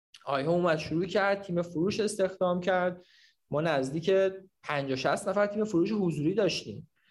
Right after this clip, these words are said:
اینا هر روز به صورت میانگین مثلاً پنج تا آژانس رو می‌رفتن ویزیت می‌کردن، پلن‌های خیلی اگریسیو فروشی داشتیم. مثلاً اون موقع ما کارشناس فروش داشتیم که واقعاً از مدیر فروش‌های بیزنس دیگه بیشتر پول می‌گرفت با واسطه کمیسیون و اینها.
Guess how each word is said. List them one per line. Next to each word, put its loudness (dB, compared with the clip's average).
اینا 0
هر -2
روز -2
به 2
صورت 0
میانگین 0
مثلاً 0
پنج -2
تا 4
آژانس 2
رو -2
می‌رفتن 0
ویزیت -4
می‌کردن، 0
پلن‌های -4
خیلی -4
اگریسیو -2
فروشی -4
داشتیم. -2
مثلاً 0
اون -2
موقع 0
ما 4
کارشناس -2
فروش -2
داشتیم 0
که 0
واقعاً 2
از 2
مدیر 0
فروش‌های 0
بیزنس -2
دیگه 0
بیشتر 0
پول -4
می‌گرفت 0
با 2
واسطه 0
کمیسیون -4
و 0
اینها. -4